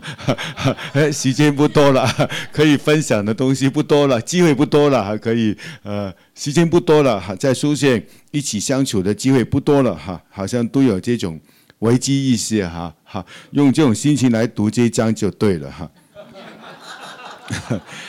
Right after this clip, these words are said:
啊，所以二十二节呢，保罗说什么？“现在我往耶路撒冷去，心甚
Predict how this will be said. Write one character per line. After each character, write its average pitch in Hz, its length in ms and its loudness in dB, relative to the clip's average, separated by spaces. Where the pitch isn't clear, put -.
啊， 113 200 -4
所 - 180 2
以 170 220 6
二 190 160 4
十 - 160 0
二 175 100 6
节 135 200 2
呢， 147 320 2
保 110 160 0
罗 117 180 0
说 139 180 0
什 101 200 -4
么 90 260 -8
？“现 165 240 2
在 131 160 4
我 117 200 2
往 101 200 0
耶 123 140 0
路 127 100 2
撒 120 180 0
冷 92 160 -4
去， 98 240 -6
心 135 520 0
甚 104 320 -2